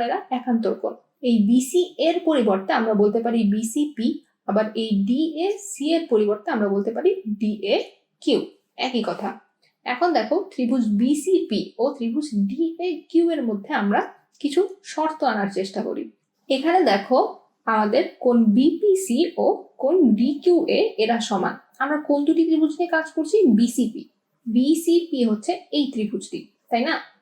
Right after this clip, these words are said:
এবং ডিএকিউ, ডিএকিউ হচ্ছে এই ত্রিভুজটি। এখানে প্রথমে দেখো কোণ বিপিসি সমান কোণ ডিকিউএ। কোণ বিপিসি হচ্ছে আমাদের এই কোণটা এবং কোণ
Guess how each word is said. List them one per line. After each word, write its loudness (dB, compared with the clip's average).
এবং 0
ডিএকিউ, 0
ডিএকিউ 0
হচ্ছে -2
এই 2
ত্রিভুজটি। -2
এখানে 0
প্রথমে 0
দেখো 2
কোণ 2
বিপিসি 4
সমান -2
কোণ 2
ডিকিউএ। 0
কোণ 0
বিপিসি 0
হচ্ছে -4
আমাদের -4
এই -2
কোণটা -2
এবং 0
কোণ 0